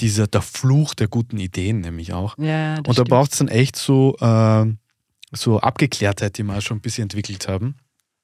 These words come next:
Speaker 1: Äh, zu sagen, „Danke für den Besuch, großartige Idee, aber, mm,
Speaker 2: Im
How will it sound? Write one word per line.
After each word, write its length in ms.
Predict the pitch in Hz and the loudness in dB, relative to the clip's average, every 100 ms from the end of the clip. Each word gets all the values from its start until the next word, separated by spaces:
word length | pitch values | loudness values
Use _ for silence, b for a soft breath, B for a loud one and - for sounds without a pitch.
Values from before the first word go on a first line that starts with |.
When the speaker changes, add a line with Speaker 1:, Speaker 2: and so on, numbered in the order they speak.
| _ - - | _ -16 -4
Speaker 1:
Äh, 380 | 110 101 104 98 b b | 0 4 2 0 b b
zu 80 | - | -2
sagen, 400 | 107 101 110 107 b b b b b - | 0 0 0 -4 b b b b b -4
„Danke 380 | 101 117 147 | -2 2 2
für 120 | 123 - | 2 0
den 180 | 117 - | 0 -2
Besuch, 560 | 107 - 131 180 - _ _ _ _ _ _ | -6 0 2 0 -4 _ _ _ _ _ _
großartige 680 | - 120 143 139 110 120 107 | -2 2 2 2 -2 -2 -4
Idee, 540 | 104 95 98 101 131 170 _ _ _ _ _ _ | -4 -2 -2 0 0 -2 _ _ _ _ _ _
aber, 340 | 107 104 101 | -4 0 0
mm, 60 | 98 - | -2 -4
Speaker 2:
Im 320 | 107 101 | -4 -4